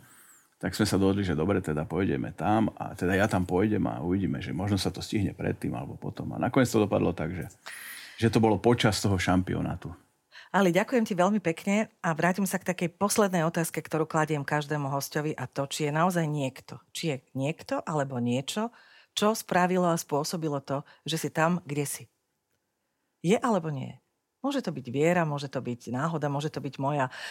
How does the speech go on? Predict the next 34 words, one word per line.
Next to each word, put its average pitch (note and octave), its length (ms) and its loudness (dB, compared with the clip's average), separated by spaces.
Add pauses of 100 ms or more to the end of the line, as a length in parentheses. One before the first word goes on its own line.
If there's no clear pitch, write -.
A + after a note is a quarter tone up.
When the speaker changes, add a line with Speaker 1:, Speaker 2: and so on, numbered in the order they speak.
(100)
Speaker 2:
dôslednosť E3+ 720 2
zabojovať, C#3 720 2
moja, B2+ 400 0
e, F2+ 260 -14
húževnatosť. D#3+ 960 2
Ja C#3+ 140 2
som D3+ 160 -2
napríklad C3+ 400 -2
x-krát D3+ 340 0
padla C3+ 320 2
na E3 140 6
zem, E3+ 160 4
aby C#3+ 160 0
som C#3+ 100 -6
sa C#3 140 -2
znova C#3+ 240 -2
postavila, D#3 640 0 (180)
a - 100 -8
považujem D3 460 -2
to C#3+ 140 -8
za C3+ 160 -4 (340)
silný, E3 480 2
silnú D#3+ 400 2
svoju D3 380 0
povahovú C#3 480 0
črtu. - 320 -10 (180)
Je D#3+ 160 0
také C#4+ 240 -2
niečo? C#4 300 -6 (400)
Speaker 1:
Je C3 260 2
taká A#2+ 460 0
zvláštna G2+ 640 -2
nejaká F#2+ 460 -2 (320)
sila, F#2+ 560 -4